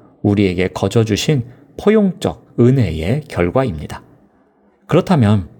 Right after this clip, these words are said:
오늘 우리는 어떤 마음으로 세상을 바라보아야 하겠습니까? 하나님께서 구원의 문을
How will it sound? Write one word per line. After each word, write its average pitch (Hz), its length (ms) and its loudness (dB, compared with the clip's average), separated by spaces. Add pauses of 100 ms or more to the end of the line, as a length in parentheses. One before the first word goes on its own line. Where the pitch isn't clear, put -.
(420)
오늘 165 220 4
우리는 127 540 2
어떤 170 400 -2
마음으로 113 500 0
세상을 120 580 -2
바라보아야 98 960 -2
하겠습니까? - 800 -6 (840)
하나님께서 123 800 0 (400)
구원의 113 420 2
문을 101 480 0